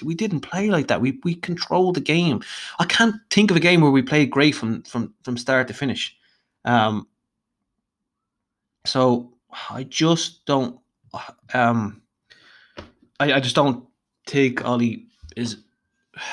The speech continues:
deserves to be in the coaching job right now. If I think it was anyone else,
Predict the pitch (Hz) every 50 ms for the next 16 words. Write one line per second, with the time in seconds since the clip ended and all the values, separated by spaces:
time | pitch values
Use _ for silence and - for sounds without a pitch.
0 | - - - - 113 - 131 123 123 120 120 - - 98 104 110 104 101 101 -
1 | - 110 101 98 - 101 98 95 95 95 92 92 98 101 95 95 95 101 101 107
2 | 104 104 - 123 117 117 107 110 92 92 131 151 156 139 131 120 120 120 120 120
3 | - - - -